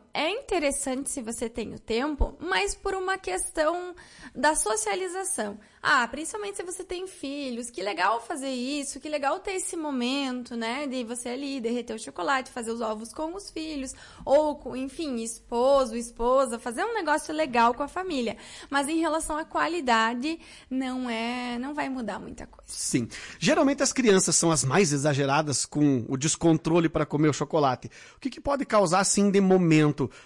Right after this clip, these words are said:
Speaker 2: Pode dar um, um certo problema de fígado, pode dar diarreia na criança quando ela exagera no chocolate, Luísa?
Speaker 1: A primeira coisa é a congestão, né?
Speaker 2: Sim.
Speaker 1: Quando eu, "Ai, comi demais", vai vir aquela dorzinha de barriga chata, aquela coisa.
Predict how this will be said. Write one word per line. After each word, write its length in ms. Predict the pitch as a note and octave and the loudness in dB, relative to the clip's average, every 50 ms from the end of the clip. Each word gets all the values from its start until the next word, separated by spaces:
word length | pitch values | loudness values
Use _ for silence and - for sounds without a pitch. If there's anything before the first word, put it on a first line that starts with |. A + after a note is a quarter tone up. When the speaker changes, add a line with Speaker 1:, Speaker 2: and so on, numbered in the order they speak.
| _ _ | _ _
Speaker 2:
Pode 240 | - G#3 A#3 D4 C4 | 0 2 2 2 2
dar 460 | F#3+ F#3+ F#3 F#3 F#3 F3+ E3 C#3+ B2 - - - _ | 4 4 6 6 6 6 6 4 2 -2 -12 -16 _
um, 360 | - D3 D#3+ D#3+ D#3+ E3 E3 - | -2 0 2 2 2 2 0 -2
um 100 | F#3 E3 | -2 -2
certo 300 | - - E3+ E3 E3 - | 2 2 0 0 0 0
problema 340 | F3+ E3 D3 D#3+ E3 D#3 | 0 2 2 4 2 2
de 80 | D3 C3 | 0 -2
fígado, 640 | - - - - A3 A#3 F#3 D#3+ F3 E3+ D#3 D#3+ | -6 -8 0 2 2 2 4 4 2 2 2 2
pode 220 | - - E3+ E3 E3 | 2 2 2 2 2
dar 120 | D#3 E3 | 2 0
diarreia 800 | D#3+ C#3 D#3 C#3+ B2+ A#2+ A2 B2 D#3 F#3 F#3+ F#3 F3+ F3 E3 D#3 | 0 2 0 0 0 -2 0 4 6 8 8 8 8 6 6 6
na 100 | D3+ C#3+ | 4 2
criança 460 | - D#3+ C#3+ D3 E3 F3+ - - D#3 | 0 2 4 4 6 6 4 4 2
quando 180 | - E3 E3 E3 | 2 2 4 4
ela 160 | D#3+ D#3 D#3+ | 4 4 4
exagera 600 | F3 D#3 C3 G3+ G#3+ A3+ D#3+ C3 C#3+ D#3 F3 G3+ | 2 4 2 2 2 2 0 2 2 4 4 6
no 100 | F3 D3+ | 4 4
chocolate, 720 | C3 - D3 - - C#3+ C#3 D3+ E3+ - - F3+ E3 D#3+ D3+ | 2 -2 -6 -6 -6 -4 -2 -2 -2 0 2 4 4 6 6
Luísa? 360 | D3+ D#3 C3+ B2+ C3 A#2+ - _ - - - | 4 2 2 0 -2 -6 -8 _ -20 -12 -10
Speaker 1:
A 60 | A#3 | 0
primeira 400 | G#3+ - A#3+ A#3+ A#3+ A#3 B3 D#4 | 2 2 2 4 2 2 0 0
coisa 360 | D#4 - C4+ B3 B3 B3+ C#4+ | 2 2 2 2 4 4 2
é 40 | D4+ | 2
a 60 | E4 | 2
congestão, 880 | D#4+ - D#4+ D#4+ E4 D4+ F#4+ G#4 G4+ - - - - A#3+ G#3 G3+ G3+ | 2 0 0 0 0 0 -2 -2 -2 -4 -6 -4 -2 0 0 0 0
né? 100 | G3 F#3+ | -2 -2
Speaker 2:
Sim. 360 | F#3+ G3+ G#3+ C3 A#2+ A2 A2 G#2 | 0 2 2 2 2 0 -2 -4
Speaker 1:
Quando 220 | - A#3 A3+ A#3+ | -6 -4 -2 0
eu, 180 | B3+ B3+ A3+ G3+ | 0 0 0 2
"Ai, 220 | G3 A#3+ A#3 A3+ | 2 2 2 0
comi 320 | A3+ - A#3+ A#3 A#3+ C4 | 0 -2 -2 -2 -2 -2
demais", 460 | B3+ D4 C#4 C4 A#3 A3+ A#3+ C4 C4+ D#4+ | -2 -2 -2 0 0 2 2 0 0 0
vai 120 | D#4+ D#4 | -2 -2
vir 140 | C4+ D4 D4 | -2 -4 -6
aquela 240 | D#4 D4+ D#4+ D4+ D4 | -4 -2 -2 -2 -2
dorzinha 400 | B3+ C4 B3 A#3+ A#3 B3 B3 B3+ | -2 -2 -2 -2 -4 -4 -4 -4
de 80 | A#3 | -4
barriga 400 | G#3+ A#3+ B3 B3 A#3 G3+ G3 G3 | -2 -2 -2 -2 -2 -2 -2 -4
chata, 720 | G3+ - - - G#3 G#3+ B3+ C4+ C#4 C4+ B3 B3 B3 - A3+ | -4 -6 -4 0 2 4 4 4 4 2 0 -2 -4 -8 -10
aquela 300 | A3 - A3 A3 C4 C#4+ | -8 -6 -6 -6 -6 -6
coisa. 340 | - - G#3+ G3 F3 - | -4 -4 -4 -4 -4 -8